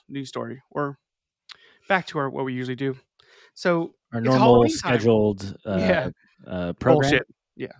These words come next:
Speaker 1: normal scheduled
Speaker 2: Okay.
Speaker 1: bullshit. Uh, it's Halloween time, right? Spooky time. People are
Speaker 2: It's
Speaker 1: putting out
Speaker 2: getting
Speaker 1: their
Speaker 2: there.
Speaker 1: Halloween decorations, getting cr-, real creative with it. You know, you ha-, you've seen these houses, like, on, on Instagram and TikToks and stuff of people just going all out, decorating their house in, like, orange and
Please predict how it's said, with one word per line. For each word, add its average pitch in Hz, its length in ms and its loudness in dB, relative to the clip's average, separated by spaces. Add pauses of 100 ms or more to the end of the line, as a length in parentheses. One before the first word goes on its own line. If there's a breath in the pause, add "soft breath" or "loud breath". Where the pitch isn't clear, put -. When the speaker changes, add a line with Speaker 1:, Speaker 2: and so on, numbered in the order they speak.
Speaker 1:
normal 147 260 -8
scheduled - 240 -4
Speaker 2:
Okay. 135 60 -4
Speaker 1:
bullshit. 131 320 -4 (520 soft breath)
Uh, 165 60 -2
it's 160 100 -2
Halloween 240 320 2
time, 175 320 -4 (120)
right? 175 200 -2 (380)
Spooky 180 360 -2
time. 147 320 0
People 170 220 -4
are 165 40 0
Speaker 2:
It's - 60 -6
Speaker 1:
putting 160 160 4
out 160 40 2
Speaker 2:
getting 151 100 2
Speaker 1:
their 147 40 -2
Speaker 2:
there. 156 100 2
Speaker 1:
Halloween 151 300 -4
decorations, 143 840 -2 (460 loud breath)
getting 143 220 0
cr-, - 140 -2
real 165 260 4
creative 151 480 -2
with 147 180 -4
it. 147 180 2
You 151 80 -4
know, 143 60 0
you 151 140 2
ha-, 175 80 2
you've 214 160 -4
seen 190 160 0
these 143 100 -2
houses, 127 360 -2
like, 123 180 -4
on, 120 340 -6
on 123 420 -8
Instagram 135 520 -2
and 123 220 -4 (360 loud breath)
TikToks 143 520 -2
and 143 100 -8
stuff 147 300 0
of 135 280 -8
people 139 220 -6
just 127 120 -12
going 143 200 2
all 131 160 2
out, 131 220 2
decorating 135 300 -2
their 127 100 -4
house 127 220 -2
in, 123 140 -8
like, 120 120 -10 (420)
orange 143 440 -2
and 127 220 -8